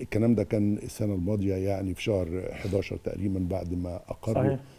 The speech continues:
Speaker 1: دخول مصر و-، ومجموعة من الدول الأخرى، السعودية و-، والإمارات وإيران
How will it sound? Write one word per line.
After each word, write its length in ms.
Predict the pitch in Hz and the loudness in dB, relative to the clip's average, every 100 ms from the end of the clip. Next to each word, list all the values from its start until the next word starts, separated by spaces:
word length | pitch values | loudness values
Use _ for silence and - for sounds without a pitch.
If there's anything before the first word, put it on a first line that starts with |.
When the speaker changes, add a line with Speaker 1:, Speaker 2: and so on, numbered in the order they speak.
| - | -10
Speaker 1:
دخول 280 | 101 - 117 | -4 4 4
مصر 380 | 104 110 - 98 | 6 4 0 -4
و-، 580 | 95 90 98 104 95 - | -2 -2 -4 -4 -4 -4
ومجموعة 380 | - 104 101 110 | -2 0 2 0
من 120 | 98 | 0
الدول 300 | 95 95 101 | 0 0 0
الأخرى، 360 | 101 120 107 95 | 0 -4 -6 -6
السعودية 600 | - 104 92 101 101 98 | -8 -8 -2 0 2 0
و-، 100 | 90 85 - - - | -2 -6 -14 -16 -6
والإمارات 600 | 95 87 92 95 95 - | -4 -2 0 0 -2 -4
وإيران 480 | - 85 98 98 | -4 -2 0 0